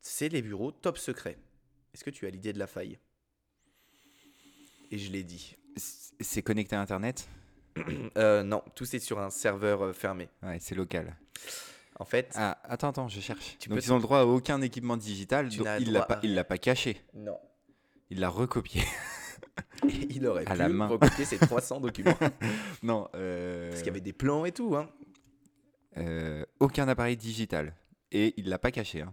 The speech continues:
Speaker 2: je
Speaker 1: Non.
Speaker 2: confirme. Genre, il avait pas une clé U S B dans sa,
Speaker 1: Non, non,
Speaker 2: dans
Speaker 1: il a
Speaker 2: sa
Speaker 1: rien
Speaker 2: chaussette.
Speaker 1: caché. Alors, il a caché un truc en sortant.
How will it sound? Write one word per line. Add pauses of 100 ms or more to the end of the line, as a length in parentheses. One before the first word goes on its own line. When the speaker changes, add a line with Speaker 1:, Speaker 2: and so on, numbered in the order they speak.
(120)
Speaker 2:
je
Speaker 1:
Non.
Speaker 2:
confirme.
Genre,
il
avait
pas
une
clé
U
S
B
dans
sa,
Speaker 1:
Non,
non,
Speaker 2:
dans
Speaker 1:
il
a
Speaker 2:
sa
Speaker 1:
rien
Speaker 2:
chaussette. (120)
Speaker 1:
caché.
Alors,
il
a
caché
un
truc
en
sortant.